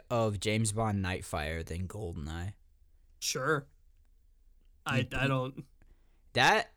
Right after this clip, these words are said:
Speaker 1: was a good little arena shooter on the GameCube and Xbox. That was, on my, uh, in my opinion, it was just like GoldenEye but better because it was, you know, newer. Um, but that was some good shit.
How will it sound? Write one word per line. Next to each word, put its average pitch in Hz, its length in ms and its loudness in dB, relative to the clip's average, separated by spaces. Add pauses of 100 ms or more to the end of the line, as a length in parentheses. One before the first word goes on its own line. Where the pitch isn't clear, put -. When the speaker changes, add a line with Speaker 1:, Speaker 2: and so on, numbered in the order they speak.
(100)
Speaker 1:
was 151 220 4
a 127 60 4
good 127 380 4
little 117 400 4
arena 107 340 2
shooter 98 440 0
on 98 140 -2
the 98 60 -4
GameCube 98 480 -2
and 80 100 -6
Xbox. 87 680 -2 (160)
That 113 220 0
was, 113 300 0
on 123 280 4
my, 127 320 4 (340)
uh, 123 200 2
in 127 200 2
my 127 200 4
opinion, 147 400 2
it 131 160 -2
was 123 180 0
just 123 200 0
like 123 200 2
GoldenEye 117 500 0
but 101 180 -2
better 107 400 -2
because 98 440 -2
it 90 120 -4
was, 92 240 -6 (100)
you 92 100 -8
know, 82 220 -6
newer. 87 400 -6 (440)
Um, 90 420 -4 (120)
but 95 300 -2
that 113 140 2
was 185 100 2
some 113 140 2
good 92 260 -2
shit. - 400 -2